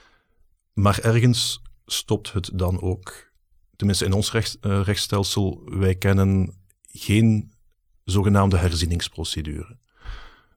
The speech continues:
Ehm, wat misschien niet onnuttig zou zijn,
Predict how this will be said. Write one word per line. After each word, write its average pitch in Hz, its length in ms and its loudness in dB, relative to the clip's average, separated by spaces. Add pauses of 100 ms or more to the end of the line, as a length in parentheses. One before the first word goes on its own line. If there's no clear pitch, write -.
Ehm, 90 560 -2 (1400)
wat 104 220 -4
misschien 101 240 0
niet 98 140 2
onnuttig 98 340 2
zou 104 240 2
zijn, 101 500 2